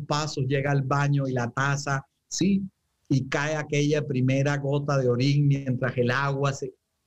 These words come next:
esto empieza a cobrar una dimensión maravillosa, porque además el audiolibro te da la posibilidad de echar para atrás y punto. Te enamoras de la frase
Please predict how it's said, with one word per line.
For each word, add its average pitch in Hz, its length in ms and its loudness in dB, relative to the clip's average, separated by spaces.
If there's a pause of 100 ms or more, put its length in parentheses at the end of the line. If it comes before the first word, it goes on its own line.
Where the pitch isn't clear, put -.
(500)
esto 165 280 0
empieza 214 460 2
a - 40 -8
cobrar 143 440 2
una 202 200 0
dimensión 151 920 2
maravillosa, 143 840 0 (640)
porque 151 240 0
además 143 340 -2
el 196 120 2
audiolibro 139 600 2
te 180 120 0
da 127 120 0
la 180 140 -2
posibilidad 123 420 2
de 175 60 0
echar 175 200 -2
para 180 160 -2
atrás 185 320 -2
y 196 60 -2
punto. 180 440 2 (640)
Te 151 120 0
enamoras 170 540 2
de 226 100 2
la 139 140 -2
frase 165 460 -2